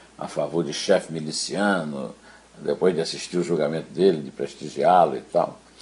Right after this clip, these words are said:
e do filho ter condecorado, o senador Sons Flávio, o primogênito do zero zero zero.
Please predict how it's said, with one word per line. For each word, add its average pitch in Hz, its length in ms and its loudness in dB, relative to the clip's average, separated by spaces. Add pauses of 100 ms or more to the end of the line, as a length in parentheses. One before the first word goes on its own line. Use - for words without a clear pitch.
(220)
e 90 80 0
do 92 160 2
filho 87 300 0
ter - 160 -2
condecorado, 80 600 4
o - 20 -6
senador 71 440 -4
Sons - 300 -8
Flávio, 82 400 2
o - 340 -12
primogênito 69 560 -6 (140)
do 71 80 -8
zero 67 240 -6
zero 65 240 -4
zero. 82 260 2